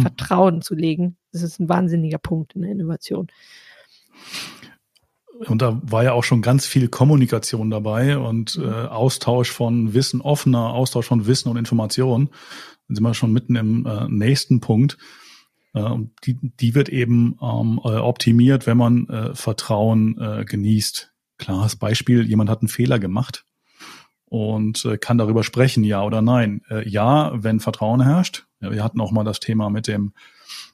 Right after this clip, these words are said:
Speaker 2: äh, Safe Space oder wie du es ja lieber nennst, äh, Brave Space, wo man eben auch über, ähm, äh, Dinge reden kann, die nicht so super sind. Äh, und, ähm,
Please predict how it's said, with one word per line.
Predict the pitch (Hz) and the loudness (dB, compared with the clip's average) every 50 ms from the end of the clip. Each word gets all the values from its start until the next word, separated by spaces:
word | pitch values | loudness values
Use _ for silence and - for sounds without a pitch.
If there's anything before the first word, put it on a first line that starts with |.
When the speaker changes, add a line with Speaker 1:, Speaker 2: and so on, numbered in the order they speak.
| _ _ | _ _
Speaker 2:
äh, | - 117 98 101 104 | -6 -4 -4 -2 -2
Safe | 104 - - 120 131 147 | -2 -2 0 0 0 0
Space | - - - - 123 127 123 - 117 | -2 -2 0 2 4 4 4 2 0
oder | 107 104 107 107 104 104 - _ _ - - - - - _ | 0 0 0 0 0 -2 -4 _ _ -20 -20 -20 -20 -14 _
wie | - 95 | -8 -6
du | 101 | -6
es | 104 - | -4 -2
ja | 110 101 | 0 0
lieber | 101 110 113 110 | 2 2 4 4
nennst, | 110 110 107 110 104 - - - | 4 4 2 2 0 -2 -6 -8
äh, | 120 101 95 | -8 -6 -4
Brave | 95 107 127 160 165 | 0 2 4 4 2
Space, | - - - 135 135 135 127 - | 2 0 0 2 2 2 2 0
wo | 123 117 | 0 0
man | 113 110 113 | 0 0 0
eben | 113 110 107 110 110 | -2 -2 -2 -2 -4
auch | 107 98 | -4 -6
über, | 110 110 107 104 104 - - - 104 107 | -6 -6 -6 -6 -6 -6 -6 -6 -6 -6
ähm, | 104 104 104 113 - - | -4 -4 -4 -6 -6 -8
äh, | 110 104 104 104 | -8 -8 -8 -10
Dinge | 117 117 - 110 110 117 110 101 | -12 -4 0 2 2 4 2 2
reden | 101 110 110 107 101 | 0 0 0 -2 -2
kann, | - - 117 110 | -2 -4 -2 -2
die | 104 104 101 | 0 0 2
nicht | 120 170 - - | 2 2 2 4
so | 151 131 | 2 4
super | 120 156 117 - 101 85 | 4 4 4 2 2 2
sind. | 117 117 110 117 - - - - - - - - - - - - _ _ _ _ | 2 2 2 2 -2 -4 -10 -14 -14 -12 -12 -14 -14 -16 -18 -20 _ _ _ _
Äh, | 117 | -4
und, | 107 107 107 107 - - - 110 107 104 107 107 107 107 107 104 104 - - - 107 | -2 -2 -2 -2 -4 -6 -6 -6 -4 -4 -4 -4 -6 -6 -8 -8 -8 -10 -8 -6 -4
ähm, | 104 104 104 104 101 104 104 104 104 | -2 -2 -2 0 0 0 0 -2 -4